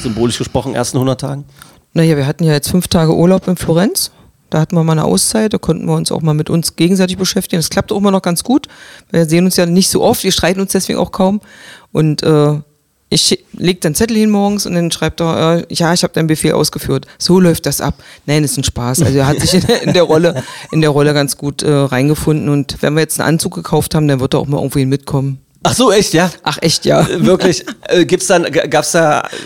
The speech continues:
Speaker 1: äh, gewisse, äh, Be-, Bedenken von ihm? Hat er da keine Lust gehabt oder sowas, oder?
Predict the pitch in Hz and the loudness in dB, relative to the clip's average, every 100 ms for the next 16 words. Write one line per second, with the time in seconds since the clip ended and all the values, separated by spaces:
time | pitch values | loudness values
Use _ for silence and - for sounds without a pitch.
0 | - 143 139 143 139 151 160 143 143 135 | -8 -6 0 0 0 -2 0 2 0 -8
1 | - - - - - 139 113 - 131 117 | -18 -20 -14 -14 -8 -8 -8 -6 -4 0
2 | 131 151 156 143 127 123 120 127 123 123 | -2 -2 -2 -2 0 -2 0 0 -2 0
3 | 123 123 - 170 135 - 113 117 120 - | 0 0 0 -2 -4 -4 -4 -4 -8 -10
4 | 123 120 - | -6 -4 -4